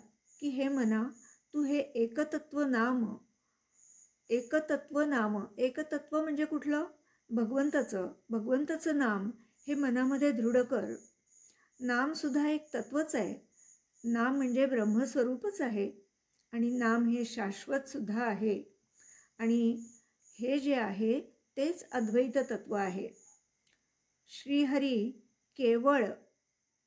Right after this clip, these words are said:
केवळ म्हणजे एकटा, अविनाशी असून सर्वज्ञ, सर्वसमर्थ आणि षड्ग-, षड्गुणैश्वर्ययुक्त आहे. आणि तत्वदृष्टीनं तो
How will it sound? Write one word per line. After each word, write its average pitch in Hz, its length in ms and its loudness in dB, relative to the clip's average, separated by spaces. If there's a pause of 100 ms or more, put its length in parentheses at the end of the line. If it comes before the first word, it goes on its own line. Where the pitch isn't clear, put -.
(560)
केवळ 254 340 2
म्हणजे 269 420 0 (400)
एकटा, 233 500 -4 (540)
अविनाशी 302 580 0
असून 233 540 2 (360)
सर्वज्ञ, 262 720 0 (300)
सर्वसमर्थ 277 800 -2 (540)
आणि 247 280 -2
षड्ग-, 226 720 -2
षड्गुणैश्वर्ययुक्त 277 1400 0
आहे. 202 400 -4 (800)
आणि 240 140 -2 (120)
तत्वदृष्टीनं 254 880 0 (380)
तो 240 240 -2